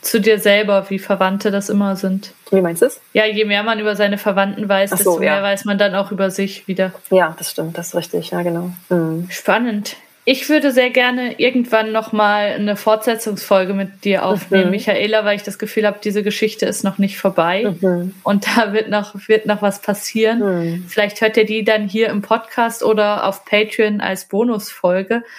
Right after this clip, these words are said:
Speaker 1: Auf jeden Fall denke ich, wir sprechen irgendwie, wenn du möchtest, in einem Jahr oder so nochmal darüber. Das fände ich sehr, sehr spannend.
Speaker 2: Ja, voll gerne.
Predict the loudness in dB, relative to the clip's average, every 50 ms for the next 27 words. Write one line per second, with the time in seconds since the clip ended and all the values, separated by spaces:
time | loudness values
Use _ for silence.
0 | -20 -14 -8 -4 -4 0 4 4 4 4 2 0 0 0 2 2 0 -2 -2 -6
1 | -12 -6 -2 -2 -2 0 -2 -6 -8 -4 -4 -4 -4 -4 -6 -6 -4 -2 -2 -2
2 | 0 -2 -2 0 0 2 2 2 2 2 2 0 0 -2 -2 -4 -2 -2 -2 -2
3 | -2 -12 _ -20 -20 -20 -8 -2 2 2 4 4 2 2 0 2 2 2 2 2
4 | 0 0 -2 -2 -2 -2 0 0 -2 -2 -2 -2 -4 -4 -4 -2 0 0 0 0
5 | 0 0 0 0 0 0 -2 -4 -2 0 0 0 0 -4 -4 0 0 0 0 0
6 | -2 -4 -6 -8 -8 -6 -4 -2 -2 0 2 2 2 0 -2 -2 0 0 0 0
7 | 0 -2 -2 -4 -6